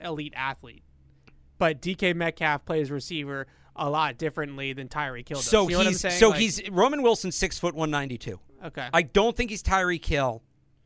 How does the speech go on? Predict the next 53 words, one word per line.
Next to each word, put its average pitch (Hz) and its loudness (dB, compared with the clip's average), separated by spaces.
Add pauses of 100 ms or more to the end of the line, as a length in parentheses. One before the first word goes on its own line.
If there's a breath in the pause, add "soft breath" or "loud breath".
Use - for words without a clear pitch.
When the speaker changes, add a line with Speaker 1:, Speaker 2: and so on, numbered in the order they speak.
(120)
Speaker 2:
All 175 10
right, 131 4
so 185 4
here, 151 6
they, 151 2
they 156 0
have 170 6
his, 147 -4
he, 147 -10 (120)
they 156 0
did, 160 -4
like, 151 -2
he 143 -6
did 151 -2
the 147 -6
combine 143 0
test 139 -6
coming 139 -6
out 127 -4
of 117 -6
high 131 -2
school. 92 -12 (100)
Speaker 1:
Yeah. 165 -12
Speaker 2:
Four 180 0
three 185 -2
seven 165 0
forty 151 -2
thirty-seven 151 -2
inch 139 -8
vertical, 135 -4
four 135 -4
oh 131 0
nine 123 -6
shuttle. 104 -10
Speaker 1:
But 202 2
I'm 202 4
not 226 -4
as 190 -4
concerned 185 -6
about 160 -6
the, 156 -6
I 170 -4
mean, 180 -6
Speaker 2:
Yeah. 139 4
Speaker 1:
what 196 4
I 185 2
mean 180 -4
is, 156 -6
like, 147 -4 (240)
how 180 0
does 185 -2
he 165 -8
win? 131 -10